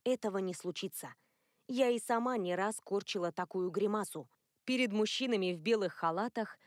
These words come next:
за спинами которых маячили толстые медсестры с мертвыми глазами.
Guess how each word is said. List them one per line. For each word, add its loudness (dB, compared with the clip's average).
за 2
спинами 0
которых -2
маячили 2
толстые 0
медсестры -2
с -4
мертвыми 2
глазами. 0